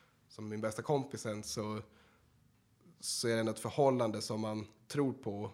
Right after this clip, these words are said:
och behandlar därefter och gärna jobbar i flera år. Så man, man är väldigt trogen sin mäklare. Det, det är kanske inte, i Sverige väljer man helt, helt nästan enbart idag efter vem som tar mest provision eller minst provision.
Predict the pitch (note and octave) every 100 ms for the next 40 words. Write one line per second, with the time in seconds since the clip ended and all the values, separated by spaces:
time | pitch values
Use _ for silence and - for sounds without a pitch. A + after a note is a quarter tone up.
0 | - _ - A2 G#2+ C3 B2 A2 G#2+ G#2+
1 | G#2+ - A2 G#2 G#2+ - - _ - A2+
2 | A2 A2 A#2 A2+ D3 C3 G2+ - - -
3 | - A2 G#2 A#2+ G2+ - A2+ A2+ G2 A#2
4 | A#2+ A#2+ A#2+ - C3 A#2+ C#3 A#2 A2 G2+
5 | G#2 G#2 G2+ G#2+ - _ A#2+ A#2+ A#2+ A#2+
6 | G2+ D#2 A#2 - - _ - C3+ C#3 C#3
7 | C#3 C#3+ B2+ A2+ C3+ C3 D3+ D#3 D#3 C3+
8 | A#2+ A#2+ A#2 A#2+ A2+ - - - - E3
9 | D3 A2+ - - - A#2+ G#2+ - A2+ A#2
10 | A2 A#2+ A#2 G#2+ G2+ G#2 - - A2+ G#2+
11 | G#2 - _ _ _ A#2 A2+ A2 G#2+ A2+
12 | A2 A2 G#2+ - - G#2+ G#2+ D#3+ A#2 G#2
13 | - _ _ _ A2+ A#2 C#3 C3+ - A2
14 | G#2 G2+ G2